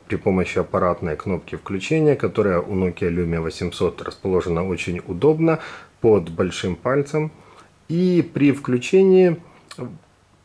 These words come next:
вы попадаете в так называемый экран блокировки.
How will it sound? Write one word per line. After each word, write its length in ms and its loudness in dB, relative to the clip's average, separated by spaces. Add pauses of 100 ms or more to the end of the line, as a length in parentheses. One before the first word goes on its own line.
(180)
вы 120 4
попадаете 760 0
в 60 -8
так 200 -8
называемый 720 0
экран 360 -2
блокировки. 640 -4